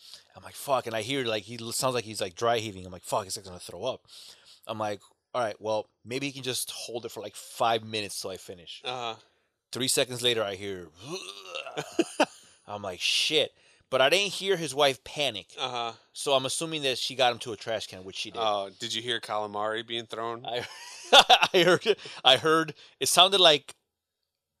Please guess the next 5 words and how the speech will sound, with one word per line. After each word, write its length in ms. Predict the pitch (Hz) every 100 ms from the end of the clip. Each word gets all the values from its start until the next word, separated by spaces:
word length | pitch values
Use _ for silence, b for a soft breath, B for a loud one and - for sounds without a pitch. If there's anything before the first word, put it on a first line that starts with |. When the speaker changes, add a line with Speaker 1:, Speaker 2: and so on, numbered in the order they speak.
| _ _ _
Speaker 1:
a 60 | -
bucket 540 | 107 135 139 - 170 -
of 460 | 123 117 110 101 _ _ _ _ _
raw 360 | - 98 117 135
calamari 720 | - 151 123 113 110 123 139